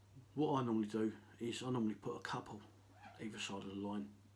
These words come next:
It just gives, gives you that extra bit of security that you, that it's not gonna move.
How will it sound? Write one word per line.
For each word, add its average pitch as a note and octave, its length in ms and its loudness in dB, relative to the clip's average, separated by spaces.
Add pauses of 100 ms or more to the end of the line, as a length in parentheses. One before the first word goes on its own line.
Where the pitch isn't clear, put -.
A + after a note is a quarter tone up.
(260)
It - 100 -16
just - 260 -2
gives, A#2 240 -2 (240)
gives - 200 -4
you A2 80 -2
that G#2+ 100 -2 (100)
extra - 260 -10
bit - 120 -4
of - 60 -10
security - 440 -6
that - 240 -8
you, G#2 280 -4
that A2+ 60 -6
it's G#2+ 200 -6
not G#2 160 -2
gonna G#2+ 180 -6
move. G#2+ 440 -4